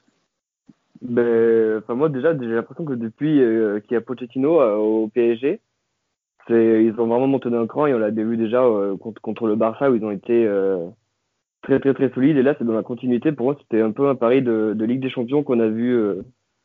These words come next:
qu'on a vu ce soir. Et du coup, Lyon qui, euh, qui ont eu peur de jouer pendant, euh, pendant toute, toute une première mi-temps. Ils ont été inexistants. Là, euh, en deuxième mi-temps,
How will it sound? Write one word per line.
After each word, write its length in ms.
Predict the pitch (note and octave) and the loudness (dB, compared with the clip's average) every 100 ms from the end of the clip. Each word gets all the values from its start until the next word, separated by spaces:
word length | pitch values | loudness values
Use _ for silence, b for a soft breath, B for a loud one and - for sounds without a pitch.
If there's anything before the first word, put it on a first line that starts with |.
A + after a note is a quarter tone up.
| - | -8
qu'on 160 | B2+ A#2+ | 0 2
a 80 | |
vu 160 | A#2 A#2 | 2 0
ce 100 | A#2+ | -2
soir. 240 | B2 D3+ | 0 2
Et 160 | C3 A2 | 2 0
du 160 | G#2+ G#2 | -4 -6
coup, 120 | B2+ | -4
Lyon 200 | A#2+ C3+ | -2 -4
qui, 300 | - A2 G#2+ | -6 -4 -2
euh, 240 | G2 G2 | -2 -4
qui 160 | F#2 A2 | -6 -6
ont 80 | G#2+ | -4
eu 20 | |
peur 200 | B2+ B2 | -2 -2
de 140 | A#2+ | -2
jouer 200 | A2+ B2+ | 0 -2
pendant, 520 | B2 A2 G#2+ G#2+ A2 | 0 -2 -2 -2 -2
euh, 200 | G2+ F#2+ F#2 _ _ _ _ - | -2 -2 -6 _ _ _ _ -2
pendant 200 | A2+ A2 | 0 0
toute, 200 | - B2+ | -4 -10
toute 180 | C#3 D#3+ | -4 -2
une 100 | C#3 | 0
première 260 | C3+ B2+ | 2 4
mi-temps. 280 | B2+ A#2+ D3+ | 4 4 0
Ils 80 | B2 | 0
ont 60 | |
été 120 | A#2 A#2 | 0 0
inexistants. 600 | A2+ A2+ A#2 C3 C#3+ D3+ | 0 -2 -6 -2 0 2
Là, 100 | A#2+ | 2
euh, 240 | G#2+ G#2 | 0 -2
en 120 | G#2+ A2 | -2 -4
deuxième 260 | A#2 B2 | -2 -2
mi-temps, 380 | B2 A#2 C3+ | -2 -2 -2